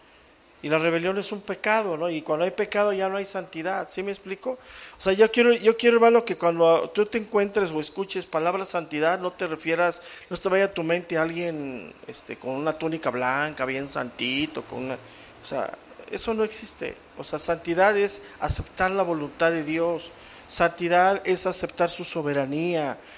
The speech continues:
Sa-, santidad es aceptar que Él es el Señor y nosotros somos sus siervos. Eso es santidad. Santidad, y eso se ve reflejado en la manera de vida, cómo te conduces, cómo, cómo rechazas el pecado, ¿no?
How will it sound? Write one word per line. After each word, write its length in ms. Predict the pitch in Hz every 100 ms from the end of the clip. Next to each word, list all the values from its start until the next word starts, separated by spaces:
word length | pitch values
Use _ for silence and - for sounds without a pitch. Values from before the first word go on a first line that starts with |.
| -
Sa-, 380 | - - - -
santidad 480 | - 156 - 160 180
es 140 | 185
aceptar 480 | 185 - - - 175
que 120 | 185
Él 80 | 190
es 140 | 190
el 140 | 185 156
Señor 360 | 170 156 175
y 60 | 180 - -
nosotros 300 | 156 175 170
somos 240 | 180 180
sus 180 | - -
siervos. 460 | 170 175 165 139 - - -
Eso 160 | 156
es 80 | 202
santidad. 560 | - 185 - 156 180 175 - - - -
Santidad, 640 | - 156 180 175 196 214
y 100 | 202
eso 160 | 196 208
se 120 | 202
ve 120 | 196
reflejado 580 | 208 208 196 175 185 190
en 60 | 185
la 80 | 151
manera 340 | 147 156 160
de 100 | 147
vida, 360 | 151 185 151 135
cómo 220 | 151 151
te 100 | 147
conduces, 640 | 131 123 147 170 - -
cómo, 320 | - 139 135 131 - - _
cómo 220 | 165 170
rechazas 500 | 151 - 151 160 147
el 120 | 139
pecado, 600 | - 120 160 160 160 117
¿no? 160 | 113